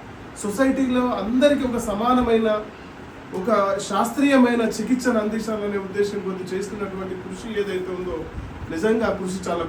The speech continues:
గొప్పది. నిజంగా దీని మీ-, దీని ఇంకా మీరు ఇందాక ఎన్నో బ్రాంచ్‌లు ఉన్నాయని చెప్పారు. నాకు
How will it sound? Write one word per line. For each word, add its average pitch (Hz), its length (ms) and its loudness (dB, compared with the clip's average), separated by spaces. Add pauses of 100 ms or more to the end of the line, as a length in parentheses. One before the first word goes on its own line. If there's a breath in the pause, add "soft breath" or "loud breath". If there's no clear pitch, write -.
గొప్పది. 202 440 -4 (500)
నిజంగా 233 400 2
దీని 214 260 -2
మీ-, 254 180 4
దీని 233 240 -2
ఇంకా 247 440 2 (240)
మీరు 190 120 -2
ఇందాక 233 300 0
ఎన్నో 214 280 2
బ్రాంచ్‌లు 226 440 2
ఉన్నాయని 214 240 4
చెప్పారు. 185 360 -2
నాకు 185 320 -2